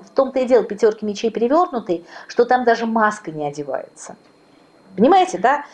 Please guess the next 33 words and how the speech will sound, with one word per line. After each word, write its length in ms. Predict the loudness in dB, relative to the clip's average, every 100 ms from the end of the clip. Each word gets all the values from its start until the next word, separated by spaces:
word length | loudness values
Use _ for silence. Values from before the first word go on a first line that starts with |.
| -6
То 80 | 0
есть 100 | 2
даже 220 | 4 2
если 240 | 2 0 0
человек 220 | -2 -2
пытается 480 | 0 4 4 4 0
одеть 320 | 4 2 2
это 140 | -2
как 220 | 0 0 2
маску, 380 | 0 0 -4
что-то 320 | -4 -2 0 0
другое, 680 | 0 0 4 4 2 -2 -14 _ _ -20 -12 -2
то 80 | 2
там, 200 | 2 2
понимаете, 420 | 2 2 4 4
она 200 | 4 2
там 200 | 0 -4 -14
<laughs> 760 | -8 -2 0 0 -2 -4 -10 -2
слезает 500 | 2 4 4 4 2
моментом. 600 | 0 2 0 -2 -6 -18 -18 _ _ _ -20 -2
Значит, 380 | 0 2 0 -2 0
итак, 420 | 2 4 2 0
получается, 440 | -4 2 2 2
как 140 | -2 -2
мы 120 | -4
вычисляем 440 | -6 -2 2 2
фанатизм? 600 | 0 -2 -2 -2 -10 -4
Мы 100 | -2
смотрим 400 | 0 0 -2 -2
диагностику 640 | 2 2 2 -2 -4 -4 -2
на 120 | -2
всякий 320 | -2 -8 -8
случай. 460 | -12 -12 -12 -18